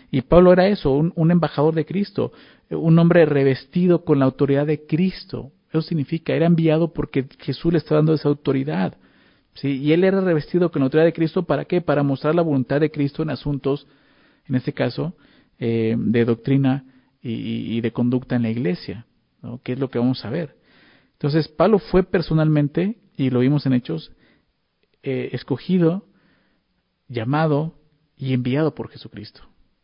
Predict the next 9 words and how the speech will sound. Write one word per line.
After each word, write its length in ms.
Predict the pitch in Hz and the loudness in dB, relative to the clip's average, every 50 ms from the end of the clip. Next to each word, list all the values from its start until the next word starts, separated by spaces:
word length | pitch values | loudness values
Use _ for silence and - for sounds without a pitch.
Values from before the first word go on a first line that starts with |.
| _ _ _ _ _ | _ _ _ _ _
Por 120 | - 131 | -4 -2
eso 140 | 135 - 143 | 0 0 0
dice 300 | 143 131 - 147 139 - - | -2 0 -2 -6 -8 -6 -10
apóstol 500 | 131 - _ - 156 160 - - 135 110 | -12 -12 _ 0 0 0 0 -2 -4 -4
de 80 | 110 | -6
Jesucristo. 560 | - - - 107 - - 101 - _ - - _ _ _ _ _ _ _ _ _ _ _ _ _ _ _ _ _ _ | -8 -10 -16 -12 -12 -12 -12 -12 _ -20 -20 _ _ _ _ _ _ _ _ _ _ _ _ _ _ _ _ _ _
¿Con 140 | 143 127 | -2 0
qué 120 | - 185 180 | 2 2 4
propósito? 680 | - 196 175 - 185 - - 175 - - 175 190 185 | 4 4 4 4 2 2 0 -2 0 0 0 0 0